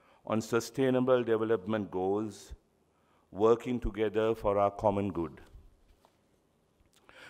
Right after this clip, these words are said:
This is a topic that only, that not only defines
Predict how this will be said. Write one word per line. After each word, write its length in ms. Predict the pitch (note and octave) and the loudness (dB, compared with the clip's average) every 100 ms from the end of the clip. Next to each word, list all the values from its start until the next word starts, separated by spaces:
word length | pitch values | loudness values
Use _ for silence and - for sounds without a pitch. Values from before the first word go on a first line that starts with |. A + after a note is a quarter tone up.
| - | -2
This 180 | B2+ C#3 | -2 0
is 100 | C#3 | -2
a 80 | C#3+ | 2
topic 440 | B2+ B2 C#3+ B2+ | 4 4 2 2
that 200 | B2 B2 | 2 4
only, 500 | B2 C3 C3+ C3+ C3 | 2 2 2 0 -2
that 200 | G2+ A#2 | 0 0
not 260 | A2+ A2+ A2+ | 2 -2 0
only 380 | C#3 D3 A#2 F2+ | 0 0 -2 -2
defines 800 | G#2 - G#2+ G#2+ A#2 B2 - | -6 0 2 2 0 -2 -8